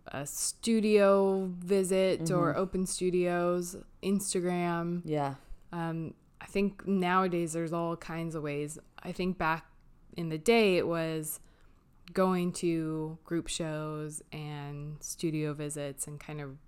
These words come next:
Speaker 1: discovering an artist that just hasn't gotten their big break yet.
Speaker 2: Yeah. Do you think there's a lot of people who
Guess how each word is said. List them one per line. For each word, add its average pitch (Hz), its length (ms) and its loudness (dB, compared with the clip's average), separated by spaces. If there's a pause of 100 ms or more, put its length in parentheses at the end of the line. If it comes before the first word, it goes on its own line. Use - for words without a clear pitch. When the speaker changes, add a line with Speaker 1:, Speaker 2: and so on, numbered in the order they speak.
(120)
Speaker 1:
discovering 151 760 -6
an 135 120 -8
artist 135 380 -8
that 123 140 -8
just 147 200 -6
hasn't 139 420 -8 (460)
gotten 151 640 -4
their 139 140 -6
big 139 260 -12
break - 320 -10
yet. - 180 -14 (140)
Speaker 2:
Yeah. 143 240 -4 (500)
Do 170 80 -2
you 190 60 0
think 185 180 -6
there's 175 140 -4
a 175 40 -4
lot 165 120 2
of 165 60 -2
people 160 240 -4
who 147 400 -4